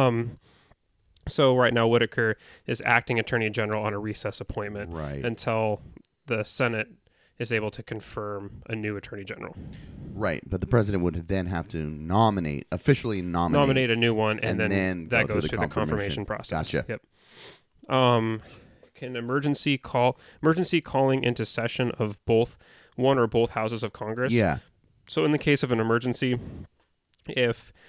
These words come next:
Speaker 1: the president needs, um, quick congressional action
Speaker 2: Mm-hmm.
Speaker 1: on something, he can call Congress at a moment's notice back into session
Speaker 2: Yeah.
Speaker 1: to vote on a key piece of legislation, like
Speaker 2: Mm-hmm.
Speaker 1: maybe, like, an act of going to war or
Speaker 2: Right.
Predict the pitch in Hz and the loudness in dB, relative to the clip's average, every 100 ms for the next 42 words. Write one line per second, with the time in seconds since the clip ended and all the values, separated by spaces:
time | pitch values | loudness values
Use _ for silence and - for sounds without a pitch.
0 | _ 131 - 131 123 120 127 123 131 120 | _ -6 0 0 0 -2 0 0 0 -4
1 | 120 - - - - 113 107 104 110 _ | -8 -14 -16 -10 -6 -4 -4 -6 -12 _
2 | _ _ _ _ _ _ - 147 - - | _ _ _ _ _ _ -4 -2 -2 -10
3 | 135 117 117 - 110 107 113 - 135 101 | -6 -2 -2 -2 -4 -4 -4 -2 0 0
4 | 104 90 123 131 120 123 117 - 120 120 | 0 0 0 0 0 0 0 -4 -4 -4
5 | - 110 110 107 _ _ _ _ _ _ | -2 -2 -2 -4 _ _ _ _ _ _
6 | _ - - 123 110 110 110 - - - | _ -12 2 2 4 2 0 -6 -16 -16
7 | - 113 117 113 107 117 110 107 - 107 | -6 -2 0 0 -2 -2 -2 -2 -4 -6
8 | - 104 110 - 101 - 98 95 82 76 | -6 -6 -6 -4 -4 -2 0 2 2 2
9 | 104 104 104 101 - - _ 120 - 131 | 0 0 -2 -6 -10 -20 _ -8 -4 -2
10 | - 117 117 107 101 - 101 - 107 101 | -2 -4 -2 -2 -4 -6 -6 -6 -8 -4
11 | 101 107 107 110 101 110 107 101 107 101 | -2 -2 0 -2 -2 -4 -6 -6 -6 -6
12 | 101 98 110 98 98 98 101 90 80 78 | -6 -4 -4 -4 -2 -4 -2 -2 -2 -4